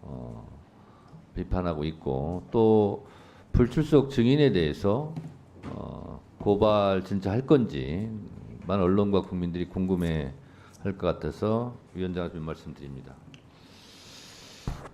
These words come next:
어, 이것이 김건희 여사, 김건희 여사에게 보낸 출석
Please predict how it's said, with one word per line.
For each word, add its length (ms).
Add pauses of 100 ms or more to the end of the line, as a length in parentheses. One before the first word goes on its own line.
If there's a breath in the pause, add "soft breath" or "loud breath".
(160)
어, 160
이것이 760 (880)
김건희 640
여사, 480 (1160)
김건희 520
여사에게 720
보낸 440
출석 720